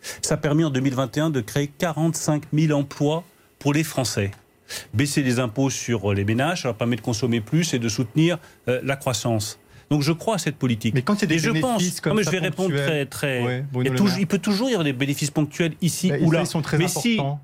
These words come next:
Speaker 1: à chaque changement de conjoncture,
Speaker 2: Hmm.
Speaker 1: votre réponse, c'est une nouvelle taxe, au bout du compte, vous affaiblissez toutes les entreprises, et pas simplement celles que vous taxez, parce que vous affaiblissez l'attractivité de notre pays. Je préfère la voie que nous avons retenue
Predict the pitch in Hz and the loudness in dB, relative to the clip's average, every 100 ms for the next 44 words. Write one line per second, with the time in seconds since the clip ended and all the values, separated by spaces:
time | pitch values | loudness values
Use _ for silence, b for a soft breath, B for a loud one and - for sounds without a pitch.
0 | - 139 - 220 214 - 156 147 170 120 | -6 -6 -4 -6 -4 -2 0 0 0 0
1 | 135 117 117 104 110 101 90 - _ 113 | 0 2 0 0 0 -2 -2 -10 _ 0
2 | 135 - 156 139 139 123 107 - - b | 0 2 0 0 0 0 0 -4 -10 b
3 | b - 156 147 123 123 160 139 113 107 | b -4 -4 0 2 4 4 2 0 -2
4 | 104 104 - - _ - - 131 123 240 | -4 -4 -10 -12 _ -20 -2 0 4 2
5 | 220 160 135 113 - _ _ _ 104 120 | 2 0 -2 -4 -10 _ _ _ 0 0
6 | 117 117 113 104 107 98 - - 302 294 | 0 -2 -2 0 -2 -2 -10 -2 0 0
7 | 156 135 123 131 - 131 180 220 - - | -2 -2 -2 -4 0 0 0 0 -2 -2
8 | 120 113 113 104 107 101 104 - 139 160 | -2 -2 -2 -2 0 0 -2 0 -2 -2
9 | - B B B 165 160 170 165 170 160 | -8 B B B -2 2 4 4 2 -2
10 | 147 - 196 214 B - 160 165 160 147 | -2 0 -2 -2 B -2 -2 -2 -2 0
11 | 139 143 190 139 - 196 - 123 113 B | 0 0 0 0 0 -2 0 0 0 B
12 | B - 180 208 185 175 147 123 139 135 | B 0 0 0 -2 0 -2 0 -2 -2
13 | 110 113 113 110 110 127 117 | -2 0 2 0 0 2 2